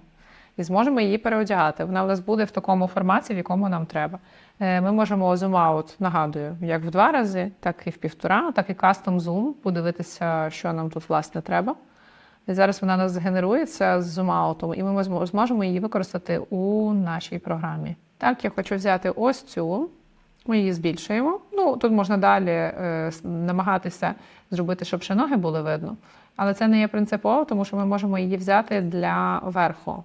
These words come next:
для моделі, яка в нас відповідає ось тут за верх. Та? Оцю ми витираємо звідси, йдемо в наші завантаження.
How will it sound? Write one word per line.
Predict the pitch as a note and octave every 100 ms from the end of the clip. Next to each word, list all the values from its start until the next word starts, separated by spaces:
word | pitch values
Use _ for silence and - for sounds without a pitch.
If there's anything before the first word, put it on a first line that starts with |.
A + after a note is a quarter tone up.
| -
для | F3+ F#3
моделі, | E3+ E3 F#3+ A#3
яка | F#3+ F3+
в | F#3
нас | F#3 F#3
відповідає | F3 - F3 E3+ F3+ F#3+ -
ось | F3+ -
тут | - F3 A3 -
за | F#3 E3 E3+ F3+ F#3
верх. | G#3 D#3+ - - - _ _ _ _ _
Та? | F#3+ G#3+ C#4+ -
Оцю | A3+ - F3
ми | E3+
витираємо | D#3+ F3 - D#3+ D#3 D#3 E3
звідси, | F#3 G3 A3+ - C4+ F#4 - - _
йдемо | G3 F#3 F3+
в | F3
наші | F3 -
завантаження. | F3+ F3 E3+ E3+ D#3 D3+ D#3+ F3+ A#3